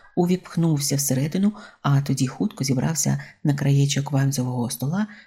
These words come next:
зручно там умостившись. Ангва з морквою витріщалися на стрілу, яку її горгулья тримав у руці. «О, так тримати», —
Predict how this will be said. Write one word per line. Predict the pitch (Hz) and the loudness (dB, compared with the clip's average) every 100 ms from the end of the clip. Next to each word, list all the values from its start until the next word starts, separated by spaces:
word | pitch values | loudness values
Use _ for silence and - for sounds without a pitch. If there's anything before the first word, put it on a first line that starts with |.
| - | -6
зручно | 170 247 247 143 | 0 2 2 -2
там | 143 156 - | -2 -6 0
умостившись. | 143 143 - 135 - - - _ _ _ _ | 0 0 -4 -6 -6 -8 -10 _ _ _ _
Ангва | - 139 139 135 | 2 2 4 0
з | 139 | 2
морквою | 190 208 143 147 143 - - | 0 0 -2 -2 -4 -8 2
витріщалися | 202 196 190 - 214 202 185 | 2 4 0 2 2 2 2
на | 175 | 0
стрілу, | - 160 175 | 0 -2 0
яку | 170 147 - 160 - - - | 0 -2 -4 -4 -6 -18 -4
її | 151 151 | 0 0
горгулья | 151 147 151 180 160 | 0 -2 0 -2 -2
тримав | 143 143 143 156 - | 0 4 4 2 -2
у | 143 151 | -6 -4
руці. | 160 - - 123 123 _ _ _ - | -6 -6 -4 -6 -8 _ _ _ 0
«О, | 147 131 117 - | 4 6 4 0
так | 135 139 | -2 -2
тримати», — | - 170 131 - | -6 -4 -6 -8